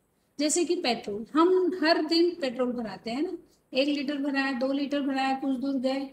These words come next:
हम दूसरे दिन हमको कहीं जाना है, सबसे पहले हम पेट्रोल देखते हैं कि ख़त्म तो नहीं। उस पेट्रोल को जो ख़त्म हो गया, उसको हम फिर से प्राप्त नहीं कर सकते।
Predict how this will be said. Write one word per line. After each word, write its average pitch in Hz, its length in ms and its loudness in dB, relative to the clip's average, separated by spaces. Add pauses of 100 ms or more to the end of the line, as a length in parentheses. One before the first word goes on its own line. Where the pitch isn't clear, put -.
(400)
हम 247 100 2
दूसरे 269 260 0
दिन 294 160 4
हमको 285 200 4
कहीं 294 220 2
जाना 262 220 0
है, 277 60 0
सबसे 320 300 -2
पहले 285 200 0
हम 294 100 4
पेट्रोल 254 400 -2
देखते 240 240 -2
हैं 277 80 0
कि 294 60 2
ख़त्म 254 400 -2
तो 226 100 -2
नहीं। 208 180 -8 (440)
उस 302 200 0
पेट्रोल 269 360 2
को 339 140 2
जो 349 140 2
ख़त्म 294 420 4
हो 277 100 4
गया, 277 260 0 (400)
उसको 294 220 0
हम 330 120 8
फिर 320 180 4
से 339 140 -2
प्राप्त 320 340 2
नहीं 320 180 8
कर 320 120 2
सकते। 294 340 -6